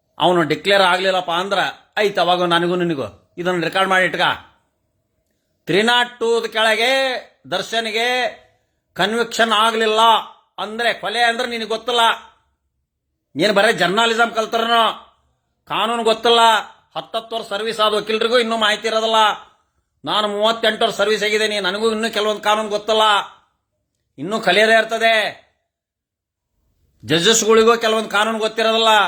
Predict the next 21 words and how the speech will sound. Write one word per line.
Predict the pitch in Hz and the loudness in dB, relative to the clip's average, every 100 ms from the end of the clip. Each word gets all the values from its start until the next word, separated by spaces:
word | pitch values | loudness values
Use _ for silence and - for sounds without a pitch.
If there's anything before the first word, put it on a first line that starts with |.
| - _ _ - | -2 _ _ -8
ಅದನ್ನ | 180 202 | -6 -4
ನಾವು | 190 220 | -2 -2
ಹುಡುಕಿ | 185 214 - 226 | -2 -6 -2 -2
ತೆಗೆದು | 226 208 226 226 220 | 0 2 2 2 2
ಮಾಡಿ | 202 220 | 2 0
ಮಾಡ್ತೇವೆ. | 214 208 208 220 208 | 0 0 0 -2 -2
ಇಂಥ | 185 196 202 196 185 196 202 | -2 0 2 2 2 0 -2
ಪಾಯಿಂಟ್ | 185 214 208 | -2 -2 0
ಮೇಲೆ | 214 202 185 | -2 0 -2
ರೂಲಿಂಗ್ಸ್ | 214 214 - | -6 -10 -8
ಕೊಡ್ರಿ | 208 196 | -6 -2
ಅಂತಾರ | 220 220 208 | -2 0 -2
ಜಡ್ಜಸ್. | 180 196 208 196 202 131 - _ _ _ _ _ _ | -2 -4 -4 0 2 0 -4 _ _ _ _ _ _
ಅದು | 151 202 | -4 -2
ನಮ್ಮ | 214 170 202 208 247 262 - _ _ _ _ _ | 0 -2 0 2 2 -2 -10 _ _ _ _ _
ಬಾರ್ | 95 127 196 | -12 -2 2
ಅಂಡ್ | 214 208 | 2 2
ಬೆಂಚ್ | 185 208 214 | 2 0 0
ನಡೀತಕ್ಕಂಥ | 190 196 202 196 190 185 | -4 -4 -4 -4 -4 -2
ನಡುವೆ | 190 185 220 | -2 2 2
ನಡೀತಕ್ಕಂಥ | 233 180 202 202 196 190 | 2 0 0 -2 -2 -2